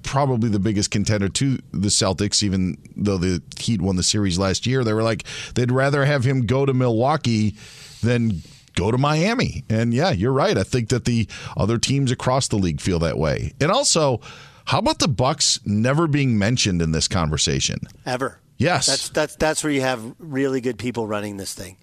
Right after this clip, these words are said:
Speaker 1: Yeah.
Speaker 2: Is, we talked about this a lot back when Magic Johnson was running the Lakers, right? And they were trying to be mentioned in everything. It's like, no. The best teams, the best run organizations, you don't know, what is it, real G's move in silence?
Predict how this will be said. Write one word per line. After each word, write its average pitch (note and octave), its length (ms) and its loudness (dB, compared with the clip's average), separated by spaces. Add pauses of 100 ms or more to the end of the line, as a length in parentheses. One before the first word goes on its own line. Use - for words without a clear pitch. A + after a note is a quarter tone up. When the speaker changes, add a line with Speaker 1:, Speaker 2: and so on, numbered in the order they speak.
Speaker 1:
Yeah. C3+ 280 0 (120)
Speaker 2:
Is, A#2 480 -4 (340)
we C3+ 180 -2
talked D3+ 220 -2
about C3+ 180 -2
this B2+ 180 -6
a C#3 40 -2
lot B2+ 160 -2
back B2+ 200 -2
when A#2+ 100 -4
Magic A#2 320 -6
Johnson A#2+ 380 -6
was G#2+ 160 -10
running A2+ 220 -6
the G#2 80 -6
Lakers, G#2+ 420 -6
right? A2+ 160 -2
And B2+ 80 -8
they A#2 80 -2
were A2+ 60 -6
trying B2+ 180 -4 (160)
to A#2+ 80 -6
be A#2+ 100 -4
mentioned A#2+ 380 -6
in G#2 100 -6
everything. A2+ 400 -6
It's - 140 -10
like, A#2 160 -8
no. D3 600 -6 (460)
The C#3 140 -2
best E3 340 -2
teams, E3+ 680 -6 (400)
the C3 80 -6
best E3+ 240 -2
run F3 120 0
organizations, D3+ 680 -4
you F3 160 -6
don't G#3+ 240 -4
know, G#3 120 0
what E3 180 -2
is B2+ 100 -6
it, C#3 80 -2
real D3+ 220 0
G's D3+ 220 -4
move D#3+ 160 -2
in C3+ 100 -4
silence? E3 640 -4